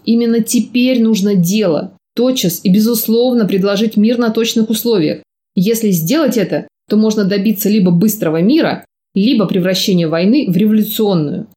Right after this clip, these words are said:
Иначе все меньшевики и эсеры остаются лакеями империализма.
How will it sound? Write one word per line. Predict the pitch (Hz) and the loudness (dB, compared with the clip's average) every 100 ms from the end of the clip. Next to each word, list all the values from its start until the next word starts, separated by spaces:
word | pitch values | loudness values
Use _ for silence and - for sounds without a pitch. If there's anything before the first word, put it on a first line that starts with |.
| _ _ - | _ _ -2
Иначе | 190 349 285 - | 0 0 0 -4
все | - 220 | -4 -2
меньшевики | 202 185 208 196 208 196 | 0 0 -2 -4 -2 0
и | 175 | 0
эсеры | 175 302 233 143 - | 0 0 0 -2 -6
остаются | - 185 214 262 214 | -6 -2 0 0 -2
лакеями | 156 156 214 214 165 - | -2 -2 -2 -2 -2 -2
империализма. | 170 170 151 147 143 139 143 | -2 -2 -2 -2 -6 -8 -12